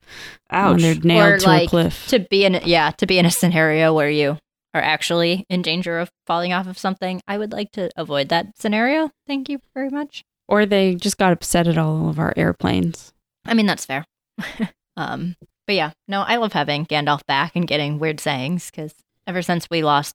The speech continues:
Speaker 3: Boromir and his weird, as we say in G-, in Gondor, isms, we've
Speaker 1: I
Speaker 3: been,
Speaker 1: guess I
Speaker 3: been
Speaker 1: do miss,
Speaker 3: lacking
Speaker 1: like,
Speaker 3: in weird sayings.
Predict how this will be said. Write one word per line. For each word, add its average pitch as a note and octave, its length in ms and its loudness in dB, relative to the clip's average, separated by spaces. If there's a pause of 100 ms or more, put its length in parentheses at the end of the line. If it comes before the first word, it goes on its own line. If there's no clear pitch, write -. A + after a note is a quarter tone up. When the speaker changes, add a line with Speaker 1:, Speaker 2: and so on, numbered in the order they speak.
(120)
Speaker 3:
Boromir C#3+ 460 0
and B2+ 100 -6
his D3+ 260 -8
weird, C3+ 380 -2 (100)
as G#3 220 2
we G3 100 4
say E3 280 2
in D3 160 -2
G-, D#3 180 -2 (100)
in E3 220 2
Gondor, D#3 760 2
isms, D3 680 -4 (340)
we've E3 140 -14
Speaker 1:
I E3 120 2
Speaker 3:
been, B3 80 2
Speaker 1:
guess E4+ 260 0
I - 60 2
Speaker 3:
been G3 100 6
Speaker 1:
do E4+ 160 8
miss, A#3+ 160 6
Speaker 3:
lacking C#3+ 120 2
Speaker 1:
like, G3+ 180 4
Speaker 3:
in E3 60 -2 (120)
weird D#3+ 200 0
sayings. D#3 480 0